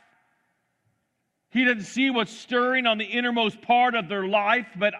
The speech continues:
I'm here to tell you, he does. He sees right through your everything. And the good news is, now that you know that he knows everything, you don't have to fake it.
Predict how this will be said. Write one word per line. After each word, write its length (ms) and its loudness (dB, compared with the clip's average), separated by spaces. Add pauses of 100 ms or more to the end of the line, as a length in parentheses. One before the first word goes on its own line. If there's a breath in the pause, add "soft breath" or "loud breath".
(280)
I'm 160 -2
here 120 0
to 100 -4
tell 340 2
you, 280 -6 (300 soft breath)
he 140 2
does. 440 4
He 120 -2
sees 340 -2
right 340 4 (160)
through 680 0 (180 loud breath)
your 200 2
everything. 680 0
And 100 -4
the 60 -4
good 360 0
news 320 -2
is, 220 -2 (180 loud breath)
now 320 6
that 160 0
you 200 0
know 460 4
that 160 2
he 180 0
knows 360 2
everything, 840 0 (1500)
you 120 -12
don't 140 -10
have 140 -8
to 40 -14
fake 320 -18
it. 120 -20